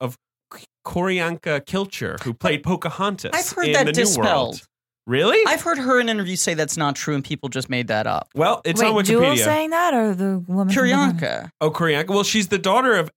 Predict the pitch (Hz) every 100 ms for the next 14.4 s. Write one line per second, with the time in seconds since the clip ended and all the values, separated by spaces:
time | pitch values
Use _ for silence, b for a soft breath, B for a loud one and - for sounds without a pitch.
0 | 135 156 - - - - 143 - 113 90
1 | - 107 104 107 107 110 - - 80 76
2 | 92 - - 160 131 123 123 107 110 101
3 | 104 _ _ - 104 98 95 - 87 85
4 | - 92 - 90 104 - 110 104 117 120
5 | 131 143 170 180 208 262 - _ _ _
6 | 254 220 202 165 135 156 175 165 151 156
7 | 151 - 139 139 120 98 90 - _ _
8 | _ _ _ _ _ _ _ 339 262 254
9 | 277 311 254 247 170 170 160 110 - 120
10 | 110 107 104 98 - 87 87 90 - 120
11 | 98 87 87 90 85 80 - - 226 208
12 | 220 208 214 - 269 247 - - _ _
13 | _ _ - 98 87 101 143 147 90 95
14 | 104 143 107 101